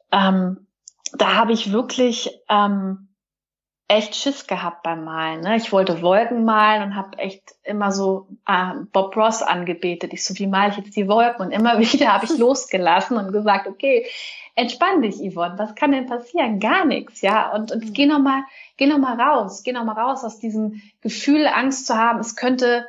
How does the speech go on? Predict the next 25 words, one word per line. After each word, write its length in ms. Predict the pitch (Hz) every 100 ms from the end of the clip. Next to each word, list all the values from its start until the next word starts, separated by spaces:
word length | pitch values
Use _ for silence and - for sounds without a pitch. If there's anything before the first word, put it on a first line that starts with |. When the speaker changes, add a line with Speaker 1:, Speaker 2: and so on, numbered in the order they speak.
| -
Speaker 1:
vielleicht 480 | - 220 220 226 -
nicht 160 | 233
gut 240 | - 359 -
werden, 240 | 170 -
das 240 | 151 151 -
Bild. 280 | 160 151 -
Geh, 240 | 233 -
lass 240 | 247 269 -
es 160 | 262
los, 380 | 269 269 180 -
lass 200 | 208 208
es 180 | 226 -
los.“ 300 | 214 180 - - - - - - - -
Und 160 | 220 208
das 160 | 226 254
ist 180 | 254
halt 200 | 220 226
beim, 280 | 226 214 208
beim 220 | 202 202
Malen 480 | 190 175 226 233 220
extremst. 800 | - 208 - - - 254 185 -
Da 60 | 185
kommt 280 | - 208 202
man 380 | 214 214 214 220 - - _
wirklich 640 | 190 214 220 226 226 -